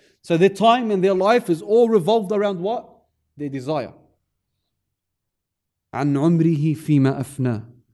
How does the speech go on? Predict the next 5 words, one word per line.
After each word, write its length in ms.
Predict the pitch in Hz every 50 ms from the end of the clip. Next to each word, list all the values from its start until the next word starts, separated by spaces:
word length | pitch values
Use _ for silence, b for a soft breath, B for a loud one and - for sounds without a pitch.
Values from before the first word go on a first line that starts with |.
| _ _ _ _ _ _ _ _ _ _ _ _ _ _ _ _ _ _ _ _ _ _ _
وعن 340 | 139 165 170 170 185 180 170
علمه 800 | 151 190 214 214 208 196 208 208 190 190 208 220 233 233 202 - _ _ _ _ _ _ _ _ _ _ _ _ _ _ _ _ _ _ _ _ _ _ _ _ _ _ -
ماذا 640 | 143 160 180 185 180 180 156 151 170 170 165 165 160
عمل 560 | 139 139 160 170 170 165 165 151 147 143 131
به. 340 | 135 143 131 110 98 -